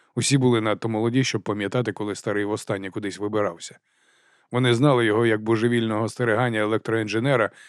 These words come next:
який жив у печері та відмовлявся брати тіней. "Що ти таке кажеш?" перепитав Нокс. Вокер глибоко вдихнув. Він уже збирався заговорити, як надійшла Шерлі і поставила перед ним миску гарячої вівсянки, такої густої, що ложка в ній стояла сторч.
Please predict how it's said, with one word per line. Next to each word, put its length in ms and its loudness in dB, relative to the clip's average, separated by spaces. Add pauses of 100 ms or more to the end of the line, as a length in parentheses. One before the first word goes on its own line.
(160)
який 300 0
жив 220 2
у 80 0
печері 420 0
та 120 -4
відмовлявся 640 -2
брати 300 -4
тіней. 400 -18 (1000)
"Що 300 4
ти 140 4
таке 300 4
кажеш?" 720 2 (420)
перепитав 540 0
Нокс. 360 -16 (600)
Вокер 320 2
глибоко 400 -2
вдихнув. 460 -6 (540)
Він 160 4
уже 220 6
збирався 560 4
заговорити, 600 4
як 180 0
надійшла 480 0
Шерлі 460 2
і 40 -2
поставила 520 0
перед 260 0
ним 200 -2
миску 340 2
гарячої 460 4
вівсянки, 540 2
такої 300 -2
густої, 480 2
що 180 -2
ложка 300 2
в 60 -2
ній 160 -2
стояла 400 2
сторч. 540 -2